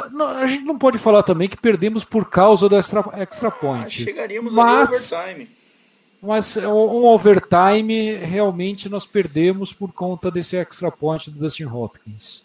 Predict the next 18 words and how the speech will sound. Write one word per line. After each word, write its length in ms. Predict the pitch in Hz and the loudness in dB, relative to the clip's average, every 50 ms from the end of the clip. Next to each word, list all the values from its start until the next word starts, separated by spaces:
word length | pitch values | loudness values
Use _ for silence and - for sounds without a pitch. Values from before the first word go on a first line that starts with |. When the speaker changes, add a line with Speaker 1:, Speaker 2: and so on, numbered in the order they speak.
| - 170 | -14 -12
Speaker 1:
Infelizmente, 1040 | 180 170 - 165 160 151 139 120 - 127 135 151 165 170 160 - - - - _ _ _ _ _ _ _ _ _ _ _ _ _ _ _ _ _ _ _ _ _ _ _ _ - | -12 -8 -6 -4 -4 -4 -4 -4 -4 -4 -4 -4 -4 -6 -6 -8 -10 -10 -12 _ _ _ _ _ _ _ _ _ _ _ _ _ _ _ _ _ _ _ _ _ _ _ _ -6
é, 640 | - 139 147 151 156 156 156 156 151 147 143 147 147 | -2 2 4 4 6 6 6 6 6 4 4 2 4
isso, 500 | 151 160 170 180 170 - - 185 175 160 | 6 6 6 6 4 2 2 2 2 2
disso, 380 | 151 147 175 165 - - 175 165 - 139 139 143 135 131 _ _ _ 254 277 277 _ _ _ _ _ _ _ _ _ _ _ _ _ _ _ _ - | 2 -2 -4 -4 -4 -6 -10 -12 -14 -16 -18 -18 -18 -20 _ _ _ _ _ -20 _ _ _ _ _ _ _ _ _ _ _ _ _ _ _ _ -6
ô, 240 | 143 147 151 156 | -2 0 0 2
va-, 320 | 139 127 170 185 190 - - | 2 2 2 2 2 0 -4
vamos 1500 | 143 151 170 180 185 180 180 180 175 165 160 151 147 143 135 131 127 123 120 117 110 - - - - - - - - _ _ _ _ _ _ _ _ _ _ _ _ | 0 2 2 2 2 2 0 0 2 2 2 2 0 0 -2 -2 -4 -4 -6 -8 -8 -10 -12 -14 -14 -16 -16 -18 -20 _ _ _ _ _ _ _ _ _ _ _ _
falar 340 | _ - 170 156 156 170 165 | _ 0 2 4 4 4 2
um 80 | 170 156 | 2 -2
pouquinho 480 | 131 156 147 - - - 170 160 147 | -4 -4 -6 -6 -6 -8 -6 -6 -6
mais 360 | 139 139 147 160 165 156 135 - | -4 -2 0 0 0 0 -2 -4
sobre 220 | - 151 139 143 | -6 -8 -8 -8
o 20 | |
que, 180 | 131 - 147 143 135 127 123 123 135 147 147 139 | -6 -4 -4 -4 -4 -4 -8 -10 -8 -6 -6 -6
as 120 | 127 127 | -6 -6
nossas 300 | 151 160 143 - - 139 | -6 -8 -8 -8 -10 -14
impressões, 880 | 143 127 - 139 135 117 - - - 156 170 196 202 175 139 127 - - | -12 -6 -4 -4 -4 -4 -6 -6 -4 -2 0 0 0 0 -2 -6 -10 -12
mas 1200 | 147 147 151 156 165 170 175 180 185 185 185 185 185 175 170 - - - - - - - - | -12 -12 -10 -10 -8 -8 -8 -8 -8 -8 -8 -8 -8 -10 -10 -12 -14 -14 -14 -14 -16 -18 -20